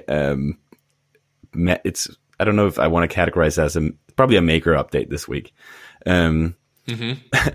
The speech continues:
Speaker 1: <laughs> I had a big realization with Branch. Um, same, same sort of idea with something that seemed s-,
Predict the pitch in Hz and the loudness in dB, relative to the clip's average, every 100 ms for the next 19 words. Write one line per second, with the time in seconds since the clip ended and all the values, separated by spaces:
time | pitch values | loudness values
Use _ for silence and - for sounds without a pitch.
0 | _ - 92 95 90 101 92 92 85 82 | _ -4 0 2 2 2 2 2 2 2
1 | 92 - 85 - 87 87 90 85 - _ | 0 0 -4 0 0 2 0 -2 -8 _
2 | 87 85 78 78 78 - _ _ _ _ | -2 0 0 -2 -4 -8 _ _ _ _
3 | _ _ _ - - - 95 87 87 78 | _ _ _ -16 -10 -2 2 2 0 -4
4 | - _ _ _ _ _ _ - - 101 | -12 _ _ _ _ _ _ -4 2 4
5 | 95 101 90 90 85 92 90 87 82 87 | 4 2 4 4 2 2 2 2 0 -2
6 | 92 82 82 - - - - 113 110 113 | 0 2 0 -2 -10 -8 -4 0 2 2
7 | 113 - - - | -2 -8 -8 -8